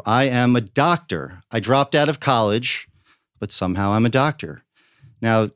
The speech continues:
in transparency, this is really only because I got an honorary doctorate after giving the, uh, commencement speech at Quinnipiac University. But if I were a real S O B, I, I could, I could go, I, technically speaking, I could go by Doctor Jenks.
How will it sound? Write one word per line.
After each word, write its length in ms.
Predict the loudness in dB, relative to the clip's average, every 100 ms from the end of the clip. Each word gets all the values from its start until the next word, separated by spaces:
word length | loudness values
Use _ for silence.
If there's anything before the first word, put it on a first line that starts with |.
| _ _ _ _
in 160 | -4 -2
transparency, 720 | 0 -2 0 0 0 0 -2
this 180 | -2 -2
is 120 | 0
really 180 | 2 4
only 160 | 2
because 440 | 0 -2 0 -2 -2
I 160 | -4
got 200 | 0 2
an 140 | 2 0
honorary 560 | 2 4 4 2 2 0
doctorate 580 | 0 0 -2 -2 -2
after 320 | -2 -4 -2 0
giving 280 | 2 4
the, 240 | 4 4 4
uh, 280 | 2 0 -2 -8 0
commencement 420 | 2 2 0 -2
speech 320 | -2 -4 -4
at 80 | -6
Quinnipiac 680 | -2 0 0 0 0 0 0
University. 720 | -2 2 0 0 -2 -4 -6 -14 _ -20 _ _ _
But 160 | -2 0
if 180 | 0 2
I 160 | 2
were 220 | 4 4 4
a 20 |
real 260 | 4 4
S 200 | 4 2
O 100 | 0
B, 340 | 0 0 0 0
I, 240 | 0 0 0
I 140 | -2
could, 280 | 0 -2 -2 -10 _
I 120 | -2
could 220 | 0 -2 2
go, 360 | 2 4 2
I, 100 | 0
technically 540 | -4 -4 -2 -2 -2 -4
speaking, 360 | -2 0 2
I 80 | 0
could 200 | -2 0
go 180 | 2 4
by 220 | 2 2
Doctor 340 | 0 0 -2
Jenks. 560 | 0 2 0 -2 -6